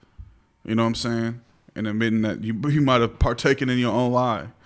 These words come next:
You know what I mean? 'Cause I think that's what it is for a lot of people. It's like, how could this person that I, I've revered my whole life, you know, or how can this, like, you know, corny idols become your rivals type shit? <laughs>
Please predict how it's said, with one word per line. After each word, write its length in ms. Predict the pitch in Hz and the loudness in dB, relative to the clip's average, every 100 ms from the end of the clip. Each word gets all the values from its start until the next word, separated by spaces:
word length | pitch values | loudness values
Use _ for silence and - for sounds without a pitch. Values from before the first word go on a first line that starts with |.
| - - | -20 -10
You 120 | 107 | -4
know 80 | 110 | -2
what 80 | 113 | 0
I 20 | |
mean? 280 | 120 123 123 120 | -2 -2 -6 -6
'Cause 100 | 110 | -4
I 80 | 117 | -2
think 140 | 120 | 0
that's 200 | 127 135 | -2 -2
what 120 | 117 | -4
it 100 | 113 | -2
is 140 | 117 117 | -4 -4
for 80 | |
a 60 | 117 | -2
lot 180 | 107 110 | -2 -2
of 60 | |
people. 200 | 127 104 | -4 -6
It's 60 | 87 | -6
like, 160 | 71 69 _ _ _ - | -10 -12 _ _ _ -6
how 140 | 120 | -4
could 160 | 123 117 | -2 -2
this 120 | 113 | -2
person 360 | - 120 - 107 | 0 0 0 -4
that 160 | 104 | -2
I, 240 | 101 98 - | -2 -2 -4
I've 160 | 101 | -8
revered 380 | 101 98 110 110 | -6 -6 -2 0
my 140 | 107 104 | -2 -2
whole 180 | 107 | -4
life, 440 | 98 107 107 - - _ _ _ _ _ _ - | -2 -2 -4 -12 -20 _ _ _ _ _ _ -4
you 120 | 127 | 0
know, 320 | 131 123 - _ _ _ _ _ _ - | 2 0 -6 _ _ _ _ _ _ -8
or 120 | 110 | -2
how 140 | 127 | 0
can 160 | 120 120 | 2 0
this, 260 | 110 - | 0 -2
like, 380 | 101 101 98 - - - - - | -2 -2 -4 -10 -20 -20 -14 -10
you 180 | - 120 | -4 -4
know, 300 | 104 98 82 - _ - | -2 -4 -8 -14 _ -4
corny 300 | 127 117 92 | 0 2 4
idols 320 | 117 127 113 | 6 6 4
become 260 | 120 123 | -2 0
your 100 | 117 | 2
rivals 300 | 120 127 110 | 6 6 4
type 200 | - 107 - | 0 -4 -2
shit? 380 | 113 80 - | -6 -8 -8
<laughs> 40 | - | -6